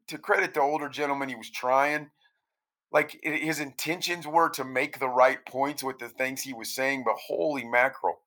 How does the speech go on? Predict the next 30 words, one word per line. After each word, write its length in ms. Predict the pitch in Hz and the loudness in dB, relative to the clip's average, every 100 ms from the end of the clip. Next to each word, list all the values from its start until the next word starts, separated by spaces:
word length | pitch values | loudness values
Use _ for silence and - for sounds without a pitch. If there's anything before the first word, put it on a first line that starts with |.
| _ _ _ _ _ - | _ _ _ _ _ -2
I 60 | 139 | 4
thought 200 | 170 156 | 4 4
he 80 | |
was 140 | 143 127 | -4 -4
gonna 200 | 139 123 | -4 0
fight 320 | - 143 143 | 4 4 4
this 180 | 123 - | -6 -12
kid 300 | - 123 117 | -8 -8 -6
for 140 | 120 | 2
asking 400 | 113 131 131 131 | 6 6 4 -6
him 220 | 120 113 113 | -10 -6 4
not 340 | 131 143 123 - _ _ _ _ - | 6 8 6 0 _ _ _ _ -12
to 60 | |
put 220 | 135 143 123 | -6 -6 -6
the 60 | |
bloody 360 | 120 127 127 120 | -2 0 0 0
leopard 420 | 120 131 127 120 | 2 2 0 -6
pictures 460 | 120 117 120 110 117 | -6 -6 -6 -8 -8
in 80 | |
his 160 | 113 110 | -8 2
wife's 340 | 120 117 113 | 6 6 2
face, 360 | - 131 127 - - | -2 -2 -2 -6 -8
and 160 | 117 | -8
she 240 | - 196 170 | -6 -6 0
was, 360 | 151 120 - - _ _ | 0 0 -6 -12 _ _
she 140 | - 185 | -10 -6
was 120 | 127 | 0
holding 400 | 160 160 139 127 | 2 2 0 4
back 300 | 135 123 - | 4 4 0
tears. 500 | 160 165 87 - | -2 0 0 -6